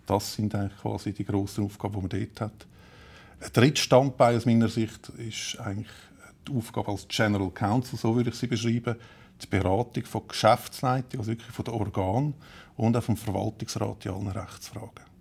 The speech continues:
Dort gehört jetzt bei uns, bei der Raiffeisen Schweiz auch dazu, dass ich beispielsweise Generalversammlungen et cetera mit und, äh, mit, äh, organisieren, entsprechend den Verwaltungsrat auch in so Funktionen unterstützen,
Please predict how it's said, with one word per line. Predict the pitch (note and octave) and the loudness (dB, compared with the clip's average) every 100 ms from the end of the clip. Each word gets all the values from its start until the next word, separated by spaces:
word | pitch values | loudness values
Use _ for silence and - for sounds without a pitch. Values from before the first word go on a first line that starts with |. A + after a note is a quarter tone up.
| - - - - | -20 -20 -20 -4
Dort | - A#2 | 2 2
gehört | - B2+ - | 4 2 2
jetzt | G#2 - | -8 -2
bei | A2 | 0
uns, | A2+ | 0
bei | - | -2
der | - | -4
Raiffeisen | G2+ G2 - G2 | -2 -2 -6 -8
Schweiz | G#2 A2 - | -4 -4 -2
auch | G#2+ | -4
dazu, | G#2+ - G#2+ G#2+ - - - | -4 -4 -2 -2 -6 -20 -16
dass | - F2+ | -6 -6
ich | - | -2
beispielsweise | A2 F#2+ - G#2+ - | -2 -2 -4 -8 -4
Generalversammlungen | - G2 F#2 G2 G#2 G#2+ G#2+ G2+ G2+ | 0 2 4 4 2 0 0 0 -2
et | G2 - | -4 -2
cetera | G2+ G2+ G#2 | -2 0 0
mit | G2 G#2 G#2+ | 2 0 0
und, | A#2+ G#2 - | -6 -4 -4
äh, | G2+ G2 | -2 -2
mit, | A2+ G#2 - - | 0 -2 -2 -6
äh, | G2 G#2+ | -4 -2
organisieren, | A#2+ A2 G#2 G#2 G2 A2 G#2 G#2 | 4 4 6 2 4 4 4 4
entsprechend | F#2+ - G2+ G2 - G#2 | -2 -2 -4 -4 -8 -8
den | |
Verwaltungsrat | - G#2 G#2 - - G#2 G2 | -6 -4 -4 -6 -4 -4 -2
auch | G#2+ | -2
in | G2 | -2
so | - | 0
Funktionen | G#2 A2+ G2+ - G2+ G2 | 0 2 -2 -2 -2 0
unterstützen, | F#2+ F#2 - G2+ - - | -2 -4 -8 -10 -12 -16